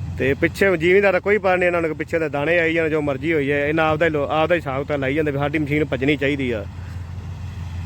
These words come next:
ਉਹਨੂੰ ਉੱਤੇ ਬਾਇਆ ਸੀ ਇੱਕ ਨੂੰ, ਉਹ ਉੱਤੇ ਚੂੜੇ ਲੈਂਦਾ ਫਿਰਦਾ ਜਵਾਨ ਹੈ। ਮਾਲਕ ਜਿਹੜਾ ਜ਼ਮੀਨ ਦਾ ਨਹੀਂ, ਜਿਹਦੀ ਫਸਲ ਵੱਢਣ ਡਿਆ, ਉਹ ਉੱਪਰ ਚੂੜੇ ਲੈਂਦਾ ਫਿਰਦਾ ਹੈ। ਡਰਾਈਵਰ ਸਾਹਿਬ ਫੁੱਲ ਜਾ ਰਹੇ, ਤੇਜ਼ ਬ-, ਤੇਜ਼ੋ ਤੇਜ਼ ਹੈ।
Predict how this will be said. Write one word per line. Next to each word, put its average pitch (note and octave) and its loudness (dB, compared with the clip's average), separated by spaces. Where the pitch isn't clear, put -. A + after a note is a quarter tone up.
ਉਹਨੂੰ F#3 6
ਉੱਤੇ G#3 0
ਬਾਇਆ E3+ 2
ਸੀ E3 2
ਇੱਕ C#3+ -6
ਨੂੰ, D#3+ -2
ਉਹ E3+ 2
ਉੱਤੇ D#3+ -2
ਚੂੜੇ D3+ -2
ਲੈਂਦਾ C#3+ -2
ਫਿਰਦਾ C3 -4
ਜਵਾਨ B2 -4
ਹੈ। G#2 -6
ਮਾਲਕ D3+ 2
ਜਿਹੜਾ E3 2
ਜ਼ਮੀਨ D#3 2
ਦਾ G3+ 4
ਨਹੀਂ, A3+ 4
ਜਿਹਦੀ F#3+ -2
ਫਸਲ E3+ 0
ਵੱਢਣ D#3+ -2
ਡਿਆ, E3 0
ਉਹ E3 -4
ਉੱਪਰ D#3+ 0
ਚੂੜੇ D3 0
ਲੈਂਦਾ C#3+ 2
ਫਿਰਦਾ B2+ -4
ਹੈ। A2 -8
ਡਰਾਈਵਰ C#3+ 2
ਸਾਹਿਬ D#3+ 0
ਫੁੱਲ E3 0
ਜਾ E3+ 4
ਰਹੇ, D#3+ 2
ਤੇਜ਼ C#3 -4
ਬ-, C3+ -4
ਤੇਜ਼ੋ C#3+ -2
ਤੇਜ਼ C#3 -4
ਹੈ। A2+ -4